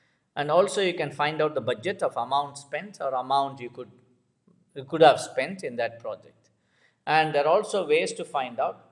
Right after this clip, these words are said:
can we have, do we have enough resources that, that we can finish the project in the right time? Let's take an example. Here is a company called General Foundry. They want to, uh, they have been trying to avoid installing an air pollution control system.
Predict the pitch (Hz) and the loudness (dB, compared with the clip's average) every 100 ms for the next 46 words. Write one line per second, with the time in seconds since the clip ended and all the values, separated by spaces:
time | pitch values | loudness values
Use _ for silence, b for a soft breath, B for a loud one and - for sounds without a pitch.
0 | _ - 135 147 180 202 160 135 147 127 | _ -4 -2 -4 -6 -6 -2 0 0 -2
1 | 131 156 208 190 165 127 151 214 180 151 | -8 -6 -4 2 2 2 -4 -6 -6 -10
2 | - 123 - 208 - 120 139 139 143 135 | -8 -8 -8 -14 -8 0 0 0 -8 -8
3 | 135 123 120 165 190 190 - 131 123 170 | -14 -14 -14 -14 -12 -10 -8 -6 -6 -8
4 | 165 135 120 117 110 - - _ _ _ | -12 -8 -6 -6 -8 -18 -20 _ _ _
5 | _ b b b 180 185 208 208 190 147 | _ b b b -2 0 -2 -4 -8 -4
6 | 151 151 269 - _ - 160 160 147 143 | -4 -4 -12 -20 _ -4 0 0 -2 -6
7 | 127 165 165 156 151 143 131 120 127 - | -8 -8 -8 -2 0 0 -4 -4 -6 -8
8 | 123 113 110 - - _ _ _ _ - | -10 -10 -12 -14 -18 _ _ _ _ -4
9 | 139 151 160 165 160 143 117 113 - - | 0 2 0 -2 -2 -2 -4 -10 -16 -14
10 | 143 131 147 139 175 190 165 160 160 175 | -8 0 4 4 0 -4 -4 2 2 2
11 | 165 147 131 147 175 156 139 135 151 147 | 0 0 2 2 2 2 -6 -4 2 2
12 | 143 131 131 139 135 160 165 - 143 135 | 2 -6 -16 -16 0 4 4 2 -10 -12
13 | 135 117 120 117 107 117 110 - | -14 -14 -14 -12 -14 -14 -18 -18